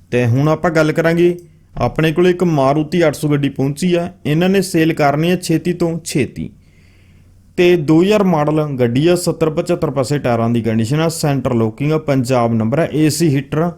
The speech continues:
ਵਰਕਿੰਗ 'ਚ ਆ। ਰੇਟ ਸਿਰਫ ਪੰਤਾਲੀ ਹਜ਼ਾਰ ਰੁਪਇਆ, ਮੁਕਤਸਰ ਸਾਹਿਬ ਮਾਲਕ ਦਾ ਏਰੀਆ। ਗੱਡੀ ਵਧੀਆ, ਨੰਬਰ ਆਪਾਂ ਸਕਰੀਨ ਤੇ ਦੇ ਰੱਖਿਆ, ਅਠਾਨਵੇਂ ਸੱਤ ਸੌ ਇਕਾਹਠ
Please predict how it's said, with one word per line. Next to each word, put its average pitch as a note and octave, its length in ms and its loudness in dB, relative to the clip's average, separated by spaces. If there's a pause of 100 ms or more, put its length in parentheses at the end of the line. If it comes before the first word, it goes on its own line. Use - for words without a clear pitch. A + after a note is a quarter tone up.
(120)
ਵਰਕਿੰਗ B2 420 -2
'ਚ G2 120 -12
ਆ। D2+ 120 -10 (500)
ਰੇਟ D#3 400 2
ਸਿਰਫ F3+ 340 0 (100)
ਪੰਤਾਲੀ C3+ 520 0
ਹਜ਼ਾਰ D3 300 2
ਰੁਪਇਆ, D#3+ 360 -2
ਮੁਕਤਸਰ D3+ 720 -2
ਸਾਹਿਬ C#3+ 380 2
ਮਾਲਕ B2 320 0
ਦਾ B2 140 0
ਏਰੀਆ। C3+ 420 2 (520)
ਗੱਡੀ C3 340 2
ਵਧੀਆ, E3+ 420 2
ਨੰਬਰ C#3+ 360 0
ਆਪਾਂ D3 240 -2
ਸਕਰੀਨ C3 380 -2
ਤੇ C3 100 -4
ਦੇ B2 160 0
ਰੱਖਿਆ, D3+ 260 -2 (120)
ਅਠਾਨਵੇਂ C#3+ 560 0 (640)
ਸੱਤ D#3 280 0
ਸੌ F3+ 140 0
ਇਕਾਹਠ D#3 380 0